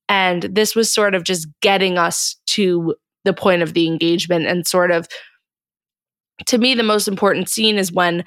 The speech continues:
Maya is saying to Danielle, like, "Yeah, I think it's happening, like, in the next couple weeks. I know that there's a ring." And she's like, "What? There's a ring?" Like, so in the dark, not, like,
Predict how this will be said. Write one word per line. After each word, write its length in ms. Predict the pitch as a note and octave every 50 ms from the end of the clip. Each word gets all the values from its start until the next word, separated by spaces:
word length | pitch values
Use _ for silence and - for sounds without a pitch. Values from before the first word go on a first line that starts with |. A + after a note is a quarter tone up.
| - - - _ -
Maya 680 | G3+ F#3 F3+ E3+ F3+ A3+ C4+ C#4 A#3+ G3 F#3 F#3 F3 -
is 140 | G3 F3+ -
saying 280 | - G3 F#3+ F#3+ F3+
to 100 | - G3+
Danielle, 640 | E3 - F3+ F3 F3 F3 E3+ F3+ G#3 G3+ F#3 F3 E3+
like, 340 | E3+ D#3+ D#3 D#3+ D3+ - - _ _ _ _ _ _ _ -
"Yeah, 180 | - G#3+ A3 G3+
I 140 | E3+ D#3 E3
think 180 | - G3 G3
it's 140 | A3+ G#3 -
happening, 340 | G3+ F#3 F3+ - - F3+ F3
like, 300 | D#3+ - - - - - _ _ _ _ _ -
in 320 | - A2+ A#2 E3 G3 F#3+ F#3
the 80 | F3
next 260 | D#3+ D#3+ E3 - -
couple 280 | - F#3 F3 D#3+ E3+ F3
weeks. 300 | F3 G3 G3 F#3 - -
I 60 | F3
know 180 | E3+ E3+ E3+ E3+
that 160 | E3+ E3 -
there's 180 | E3+ E3 E3 F3
a 80 | E3+
ring." 380 | E3 E3 E3+ E3+ F3 F3+ F#3 F3+
And 160 | E3+ F3 E3+
she's 200 | - - E3+ -
like, 140 | D#3+ D3+ - -
"What? 360 | F3+ E3+ F#3 F#3+ - D4+ -
There's 200 | G3+ G3 F#3+ F#3
a 80 | F3+
ring?" 320 | E3+ F3 F#3 F#3+ G3+ G#3+ A3+
Like, 240 | G#3+ F#3 D3+ D3 -
so 580 | - - - - - B3 A#3 A3+ A3 G#3+ G#3+
in 160 | G#3+ G3+ F3+
the 80 | F3+ F3
dark, 400 | E3 E3+ D#3 D3 - - - -
not, 260 | G3+ G3+ G3+ A3 A#3+
like, 280 | G#3+ A#3+ A#3 A3+ -